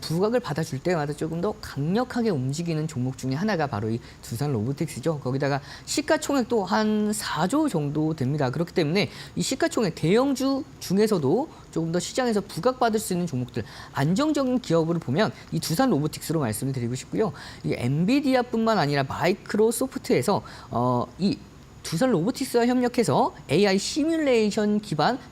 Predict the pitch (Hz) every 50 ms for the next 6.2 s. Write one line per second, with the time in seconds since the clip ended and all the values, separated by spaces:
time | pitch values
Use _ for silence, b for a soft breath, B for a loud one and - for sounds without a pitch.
0 | - - - - - - 151 160 214 254 277 294 277 - 277 269 277 277 220 208
1 | 208 233 262 262 - - 135 143 - 160 151 143 - - 151 175 196 196 - 190
2 | 175 165 131 120 127 135 139 - 139 135 143 143 131 147 147 - 190 180 151 196
3 | 214 B B B B B B - 120 123 131 - - - 151 175 185 262 202 -
4 | 113 135 147 190 220 262 285 - - 240 220 226 220 - - 165 147 175 247 294
5 | B B B B - - - - - - 196 247 262 269 269 254 - - - 262
6 | 262 262 247